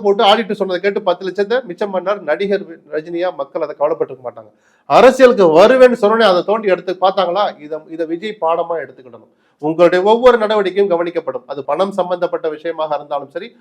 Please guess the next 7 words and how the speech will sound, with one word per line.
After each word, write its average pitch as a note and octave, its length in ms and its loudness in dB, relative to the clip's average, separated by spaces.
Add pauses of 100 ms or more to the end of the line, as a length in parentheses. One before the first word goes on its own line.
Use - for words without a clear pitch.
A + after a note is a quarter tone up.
(180)
உங்களுடைய C#3 440 -8
தனிப்பட்ட F#3 600 -2
வாழ்க்கையாக D#3 640 -2
இருந்தாலும் C#3 480 -6
சரி, E3+ 220 -12 (120)
கவனிக்கப்படும், D#3+ 800 -4
விமர்சிக்கப்படும். D#3 720 -10